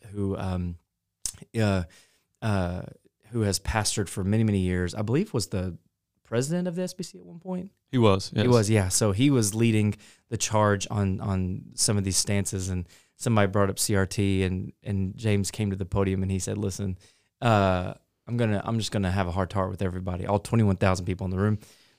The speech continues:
Speaker 1: And we knew where this was going real fast. And he said, "If you all cared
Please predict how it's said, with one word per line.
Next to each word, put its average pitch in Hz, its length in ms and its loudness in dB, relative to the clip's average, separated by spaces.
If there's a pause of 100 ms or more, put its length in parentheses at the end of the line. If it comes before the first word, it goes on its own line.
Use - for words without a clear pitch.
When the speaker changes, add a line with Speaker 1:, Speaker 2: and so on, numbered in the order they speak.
Speaker 1:
And 101 340 0
we 113 120 4
knew 110 140 6
where 92 100 2
this 104 180 2
was 107 100 -4
going 104 200 2
real 104 120 4
fast. 107 340 0 (800)
And 107 120 0
he 131 100 4
said, 110 240 2
"If 104 140 -4
you 160 160 6
all 120 260 6 (420)
cared 113 420 2